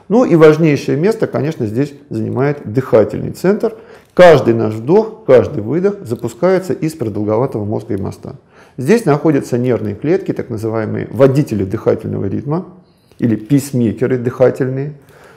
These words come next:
И эти писмейкеры, водители ритма, они, соответственно, ну, скажем, у спящего человека примерно один раз в пять секунд выдают электрические импульсы, и эти импульсы запускают вдох.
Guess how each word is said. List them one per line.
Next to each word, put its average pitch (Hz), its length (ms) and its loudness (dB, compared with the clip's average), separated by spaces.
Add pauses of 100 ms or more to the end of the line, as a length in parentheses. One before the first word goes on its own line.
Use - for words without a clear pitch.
(220)
И 175 380 4
эти 120 300 0
писмейкеры, 147 760 0
водители 110 480 0
ритма, 98 380 -6 (340)
они, 165 220 -2
соответственно, 151 840 2
ну, 160 440 -4 (640)
скажем, 110 420 0
у 120 60 -4
спящего 110 540 2
человека 180 640 2 (440)
примерно 139 540 2
один 131 420 2
раз 117 280 4
в - 100 -18
пять 123 260 4
секунд - 460 -4 (160)
выдают 127 520 4
электрические 113 680 -6
импульсы, 220 460 -4 (260)
и - 100 4
эти 147 200 0
импульсы 185 360 -2
запускают 110 540 -2
вдох. - 340 -8